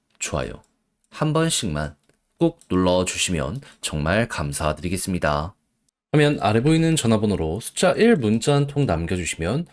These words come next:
오늘의 코인 안내 드리겠습니다. 자, 요즘 시장 되게 혼란스럽죠? 하지만 주요 일정은 꾸준하게 진행이 되다 보니까 올라갈 종목은 갑니다.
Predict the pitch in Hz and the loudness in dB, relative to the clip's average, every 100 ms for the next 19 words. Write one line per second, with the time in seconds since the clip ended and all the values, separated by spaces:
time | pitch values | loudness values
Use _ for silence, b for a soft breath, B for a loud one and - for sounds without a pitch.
0 | b b 95 120 180 - 180 151 87 101 | b b 2 4 2 0 2 2 2 0
1 | 101 90 92 - 80 65 - _ - 117 | -2 -4 -4 -4 -6 -8 -12 _ 0 2
2 | 117 156 180 - 233 226 117 151 180 - | 2 2 0 2 2 4 2 0 -4 -4
3 | 127 135 - 269 269 254 - 92 - 120 | 0 -2 2 6 6 4 0 -4 -2 -4
4 | 78 69 _ _ 233 247 190 175 101 80 | -4 -6 _ _ 0 4 4 4 0 -6
5 | b b - 165 202 120 117 135 - 185 | b b 4 6 6 6 2 2 0 2
6 | 180 180 180 185 185 180 170 - 110 120 | 2 2 0 -2 0 2 2 0 0 0
7 | - 95 95 80 - 143 214 B B - | 0 0 0 -2 -2 0 0 B B 0
8 | 90 90 131 175 - 92 82 98 78 - | 0 2 -2 -4 -4 -6 -6 -6 -8 -6
9 | 104 139 60 - | -6 -4 -6 -12